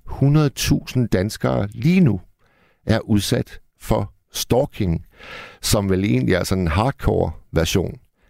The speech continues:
af digital chikane. Så jeg mener, at vi må have masser at snakke om den nat. Nummeret herind til, det er tooghalvfjerds tredive fireogfyrre fireogfyrre.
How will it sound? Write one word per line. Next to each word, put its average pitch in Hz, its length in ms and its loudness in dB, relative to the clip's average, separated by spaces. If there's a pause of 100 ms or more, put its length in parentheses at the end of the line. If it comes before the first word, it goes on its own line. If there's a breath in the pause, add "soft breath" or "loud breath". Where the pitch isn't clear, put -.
(100)
af 92 120 0
digital 78 460 -2
chikane. 76 540 -2 (460 loud breath)
Så - 140 2
jeg 135 120 0
mener, 170 280 2
at 117 140 -2
vi 120 100 2
må 117 520 0
have 123 340 0 (100)
masser 151 420 0
at 92 100 0
snakke 135 300 -2
om 127 140 -4
den 123 240 0
nat. - 420 -4 (720 loud breath)
Nummeret 135 300 2
herind 110 220 -2
til, 120 180 0
det 123 60 4
er 120 40 2
tooghalvfjerds 82 680 0
tredive - 340 0
fireogfyrre - 420 -2
fireogfyrre. - 420 0